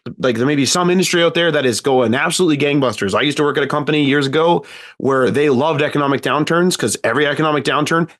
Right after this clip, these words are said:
they skyrocketed because they used to make, I'm not gonna say what it is,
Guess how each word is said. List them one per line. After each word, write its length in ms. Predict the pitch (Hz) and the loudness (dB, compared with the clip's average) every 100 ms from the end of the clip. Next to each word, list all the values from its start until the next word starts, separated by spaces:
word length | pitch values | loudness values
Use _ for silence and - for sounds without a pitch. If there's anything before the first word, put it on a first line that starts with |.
| - | -6
they 180 | 107 160 | -2 0
skyrocketed 800 | - 139 143 135 117 113 95 | 0 -2 0 0 0 -2 -4
because 360 | 90 107 104 95 | -4 -4 -4 -2
they 320 | 127 135 135 - - - | 0 0 -2 -8 -18 -4
used 260 | 139 127 | 0 0
to 300 | 143 120 110 - _ | 0 0 0 -6 _
make, 400 | - 127 131 - - _ _ _ _ _ | -2 -2 -2 -6 -20 _ _ _ _ _
I'm 80 | 120 | -2
not 120 | 127 | -2
gonna 120 | 113 110 | 0 0
say 100 | 117 | 2
what 100 | 117 | 2
it 60 | |
is, 220 | 220 247 | 2 0